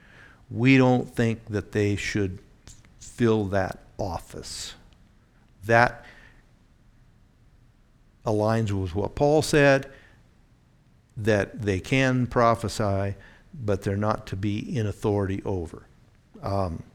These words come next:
so that's where things stand today.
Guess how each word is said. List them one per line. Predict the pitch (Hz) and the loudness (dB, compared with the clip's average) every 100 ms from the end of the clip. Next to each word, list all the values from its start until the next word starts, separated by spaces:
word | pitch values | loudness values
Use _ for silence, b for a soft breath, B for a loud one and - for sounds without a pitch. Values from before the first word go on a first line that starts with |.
| _ _ b b | _ _ b b
so | - 120 | -2 2
that's | 117 147 - | 4 4 4
where | 127 120 | 4 4
things | 113 - 120 113 104 | 4 2 2 2 -2
stand | - - 110 104 | -6 -2 -2 -2
today. | 98 92 87 - | -4 -4 -4 -6